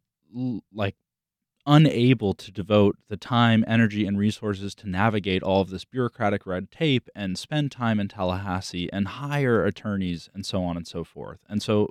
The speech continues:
yes, there have been the ambulance chasers that have come in and tried to, you know, find a big settlement for the residents. And then there have been the cases where there have been absolutely brilliant lawyers that have come in and won,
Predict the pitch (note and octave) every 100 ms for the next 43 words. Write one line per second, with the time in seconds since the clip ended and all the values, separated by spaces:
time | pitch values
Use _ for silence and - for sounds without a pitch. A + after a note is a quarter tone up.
0 | - B2+ B2+ A#2 - G2+ A2 A2 G#2 G#2+
1 | G2 - A2 G#2+ G#2+ G#2 G#2 - G2+ G2+
2 | G#2+ G2 F#2+ - _ _ - G2+ G2 -
3 | A2+ G#2+ G#2 F#2+ F#2 G#2+ G2+ G2+ - F#2
4 | F2+ F2+ _ _ G2+ F2+ - G#2 G2 F2
5 | G2+ - G2+ F#2+ F#2+ F2+ F#2 - F#2 F2+
6 | F2 F#2+ F2+ F2+ F2+ - G#2 G#2 F#2+ F2+
7 | G#2 G#2+ F#2+ G#2 G2+ - G#2+ G#2+ G#2 G2+
8 | G2+ G2+ G2 F#2+ - F#2+ - _ B2+ A#2
9 | - - G#2 F#2+ G2 G2 E2+ F#2 F2 -
10 | F#2+ F2+ F2+ E2+ E2 - _ _ - F#2+
11 | F#2+ F2+ F2 G2+ F#2 - G2+ G2+ G2 F2+
12 | F#2 G2 G2+ G2+ D3+ B2+ B1